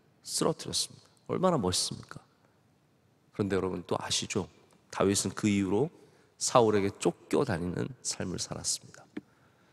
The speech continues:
이게 우리가 능력을 받으면 다 승리하고 다 이기고 하는 것마다 다 잘 되고,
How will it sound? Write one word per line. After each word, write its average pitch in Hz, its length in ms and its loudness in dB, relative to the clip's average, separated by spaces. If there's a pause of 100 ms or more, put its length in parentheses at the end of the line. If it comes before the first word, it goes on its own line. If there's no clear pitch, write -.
(520)
이게 156 120 12
우리가 151 240 12
능력을 175 400 12
받으면 131 520 6 (380)
다 117 280 10
승리하고 160 800 10 (100)
다 113 320 8
이기고 131 580 6
하는 175 280 4
것마다 147 360 8
다 101 220 2
잘 101 260 2
되고, 104 380 0